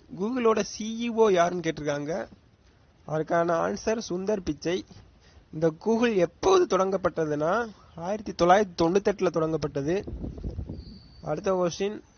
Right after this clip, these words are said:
ஹசிரங்கா நேஷனல் பார்க் எங்க உள்ளதுன்னு கேட்டிருக்காங்க. அஸ்ஸாம்ல இருக்கு. இந்த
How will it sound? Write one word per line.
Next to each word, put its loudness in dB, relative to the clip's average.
ஹசிரங்கா 2
நேஷனல் 2
பார்க் -2
எங்க -2
உள்ளதுன்னு 2
கேட்டிருக்காங்க. -2
அஸ்ஸாம்ல 2
இருக்கு. 0
இந்த 2